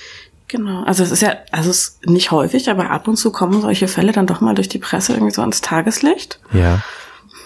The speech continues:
Speaker 1: Und niemand kann sich's erklären, ne? Und dann ist halt die Frage, was, was ist das für eine Sprache? Kriegen die Menschen, die die sprechen, das selber mit? Also machen die das absichtlich oder passiert ihnen das versehentlich, dass sie, wenn sie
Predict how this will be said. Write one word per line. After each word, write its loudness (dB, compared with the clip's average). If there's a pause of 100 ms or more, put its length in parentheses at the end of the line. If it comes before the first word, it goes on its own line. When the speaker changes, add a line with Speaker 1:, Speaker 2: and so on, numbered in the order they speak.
(320)
Speaker 1:
Und 0
niemand 4
kann 0
sich's 0
erklären, 0
ne? 0
Und 0
dann 2
ist -2
halt -2
die -8
Frage, -2
was, -4
was -2
ist -4
das 0
für 0
eine 4
Sprache? -4
Kriegen 0
die 0
Menschen, 2
die 4
die -2
sprechen, -4
das -2
selber -6
mit? 0 (1000)
Also 0
machen 4
die 0
das -2
absichtlich -2
oder 2
passiert -4
ihnen 0
das 0
versehentlich, 0
dass -4
sie, -2
wenn 2
sie 0